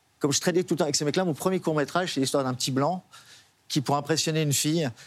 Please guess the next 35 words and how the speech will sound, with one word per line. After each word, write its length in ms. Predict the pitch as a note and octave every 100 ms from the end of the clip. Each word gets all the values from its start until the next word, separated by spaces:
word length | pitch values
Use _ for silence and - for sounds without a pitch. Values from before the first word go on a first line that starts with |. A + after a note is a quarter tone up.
| - _ _ _ _ _ _ _
pour 180 | D#3 - -
un 120 | F#3
shot, 260 | F3+ D#3+ D#3+ - -
devient 260 | B2+ D3 C3+
un 160 | D3
grand 180 | C3+ C#3+
noir 320 | C#3+ D3 D#3 C#3
et 40 |
arrive 300 | A#2+ B2+ C#3+
à 60 | C3+
faire 180 | C#3
un 80 | C3
dunk 280 | B2+ D#3+ E3
qu'il 140 | -
ne 60 | C#3
pourrait 180 | C3+ B2+
pas 140 | C3
<laughs> 20 |
faire 300 | B2 - C#3+
en 120 | A#2+ G2+
tant 140 | B2+
que 60 | A2+
blanc. 200 | G2 E2+ - - -
Voilà. 200 | - - -
Et 180 | A#2+ A#2+
c'est, 180 | A2+ C#3
c'est 140 | C3
mon 80 | C#3+
premier 240 | C3 E3+ D#3
court-métrage, 380 | C#3 C3+ D#3+
ça 60 | D#3+
s'appelle 180 | A#2 A2+
Fierro 240 | - B2
le 40 | A2+
Pou. 220 | D#3